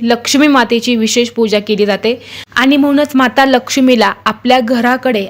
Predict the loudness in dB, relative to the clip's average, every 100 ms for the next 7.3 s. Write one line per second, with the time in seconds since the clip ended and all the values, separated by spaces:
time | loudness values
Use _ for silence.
0 | -10 -14 -4 0 2 0 0 -4 -6 -6
1 | 0 0 2 -2 0 2 2 0 -2 -2
2 | -6 -6 -14 -20 -8 -2 0 0 -4 -2
3 | 2 2 2 0 -6 -6 0 0 2 2
4 | 2 0 -4 -18 _ -2 4 4 4 0
5 | -2 -6 -4 -2 -2 -4 -6 -4 -2 -4
6 | -4 -6 -2 -2 0 -2 -2 -2 -2 -4
7 | -6 -6